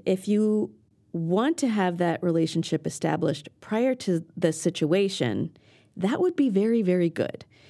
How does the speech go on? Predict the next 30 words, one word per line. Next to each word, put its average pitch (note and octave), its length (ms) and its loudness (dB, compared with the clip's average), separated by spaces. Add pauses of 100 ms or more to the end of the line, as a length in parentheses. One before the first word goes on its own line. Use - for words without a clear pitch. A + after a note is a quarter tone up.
(100)
so - 160 0
that G3 160 2
you F#3 120 0
have F#3+ 240 -2
someone F3+ 340 2
you D#3+ 80 4
can D#3+ 160 -4
call, A3 480 0
so G3 160 0
you D#3 140 2
have D#3 200 -2
someone D#3 520 -2
who D#3 120 2
knows G#3 380 2
you. F#3+ 260 2 (320)
So G#3 220 0
just C4 340 0
make D4 160 2
sure D#3+ 480 2 (380)
that E3+ 100 0
you E3+ 120 2
have E3 200 2
a D3+ 60 2
good C#3+ 180 0
lawyer. - 380 -4 (680)
So - 240 0
to A3+ 80 0
wrap F3 260 0
this D#3+ 180 0
up, - 260 -6